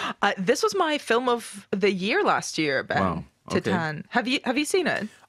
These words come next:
Speaker 2: I heard Mark's review, and it sounded like it might be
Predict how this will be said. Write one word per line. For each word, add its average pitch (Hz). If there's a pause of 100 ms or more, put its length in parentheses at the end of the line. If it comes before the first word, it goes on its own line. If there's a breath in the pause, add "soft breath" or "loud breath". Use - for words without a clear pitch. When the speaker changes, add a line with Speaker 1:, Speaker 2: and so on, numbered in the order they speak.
Speaker 2:
I 147
heard 151
Mark's 143
review, 120 (260)
and 110
it 107
sounded 113 (720)
like 107 (600)
it 117
might 113
be 107